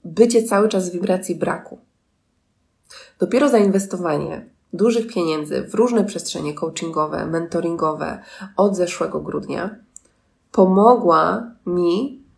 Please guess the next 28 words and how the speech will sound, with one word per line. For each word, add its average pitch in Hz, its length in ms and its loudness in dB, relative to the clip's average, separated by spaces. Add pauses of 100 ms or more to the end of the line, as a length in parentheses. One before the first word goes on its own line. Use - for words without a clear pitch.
(220)
w - 80 -14
tym, 196 500 0 (120)
żeby 190 360 4
dostroić 202 800 4
się 180 120 -2
wibracyjnie 170 1000 -4 (440)
do 185 220 2
tej 190 200 -2
sumy. - 400 -8 (560)
Więc 190 260 2
to 226 140 6
jest 220 200 4
to, 160 80 0
co - 120 -12
chcę - 180 -12
wam 160 160 -8
powiedzieć. 151 520 -10 (320)
I 220 280 0
nie 226 180 4
każda 233 460 2
z 262 60 0
was 196 200 4
<laughs> 185 60 2
będzie 196 200 2
miała 190 280 2
taki - 280 -8
cel. - 420 2 (880)
E, 185 460 2